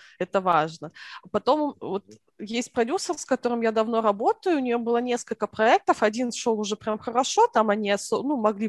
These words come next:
и больше заплатить, особо не думая, там, загрузить, а другой проект только начинался, и они прям, ну, понимали, что они не могут мне пока заплатить, но они как бы никому особо не могли заплатить на тот момент,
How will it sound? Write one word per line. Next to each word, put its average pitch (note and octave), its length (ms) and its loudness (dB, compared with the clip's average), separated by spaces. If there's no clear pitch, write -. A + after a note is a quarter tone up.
и A3 100 -6
больше D#4+ 380 2
заплатить, A#3 520 -2
особо G3+ 320 -4
не G#3+ 120 -4
думая, F#3 360 -6
там, E3+ 160 -8
загрузить, F3+ 520 -8
а - 80 2
другой A#3+ 260 2
проект D4+ 340 2
только C#4+ 280 0
начинался, B3+ 680 2
и - 40 0
они B3 140 -2
прям, C4 280 0
ну, B3+ 180 -6
понимали, B3+ 480 2
что - 180 0
они B3 160 2
не C4+ 100 0
могут C4 420 0
мне G3 120 -4
пока G3+ 300 -2
заплатить, A3+ 500 -2
но F4+ 80 2
они D4+ 180 4
как A#3 180 0
бы A#3 80 -2
никому B3+ 340 2
особо G#3 340 -2
не F#3+ 100 -8
могли F#3+ 260 -4
заплатить F3+ 460 -6
на F3 120 -6
тот G3+ 180 -8
момент, C#4 360 -2